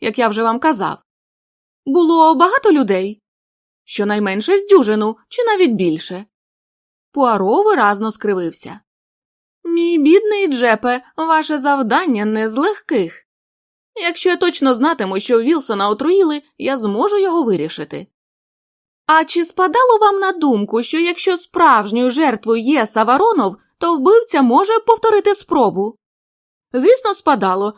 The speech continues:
Двоє моїх людей зараз перебувають у квартирі Саваронова. Вони знадобляться, якщо хтось прийде з бомбою під пахвою,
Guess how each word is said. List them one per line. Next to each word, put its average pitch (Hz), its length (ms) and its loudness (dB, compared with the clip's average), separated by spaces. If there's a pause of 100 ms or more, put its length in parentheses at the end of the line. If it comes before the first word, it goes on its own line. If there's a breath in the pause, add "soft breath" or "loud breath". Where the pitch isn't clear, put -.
(140 soft breath)
Двоє 302 300 0
моїх 294 260 -2
людей 302 360 -2
зараз 240 300 -4
перебувають 254 600 0
у 403 60 0
квартирі 349 460 0
Саваронова. 190 720 -4 (840)
Вони 320 400 -2
знадобляться, 311 680 0
якщо 277 360 -2
хтось 294 280 -6
прийде 302 360 -4
з 285 60 -6
бомбою 311 440 0
під 415 200 2
пахвою, 240 600 2